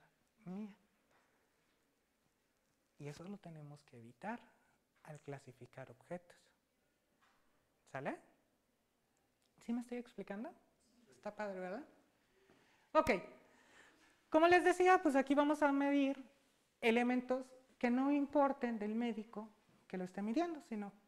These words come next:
van a ser mediciones que, de acuerdo a algunos elementos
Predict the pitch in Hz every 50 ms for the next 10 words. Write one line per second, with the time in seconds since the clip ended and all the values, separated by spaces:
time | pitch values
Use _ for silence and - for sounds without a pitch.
0 | _ _ - 214 226 233 233 - - - 220 220 226 220 _ _ _ _ _ _
1 | _ _ _ _ _ _ _ _ _ _ 196 196 196 196 208 196 - 247 240 226
2 | 220 214 226 226 - _ _ _ _ _ _ _ _ _ _ _ _ _ _ _
3 | _ _ _ - 226 220 220 226 226 220 - - _ _ _ _ _ _ _ _
4 | _ _ _ _ _ _ _ _ _ _ _ _ 170 165 156 - 180 175 175 175
5 | 175 170 170 170 170 175 180 180 - 214 220 233 247 254 240 226 240 233 247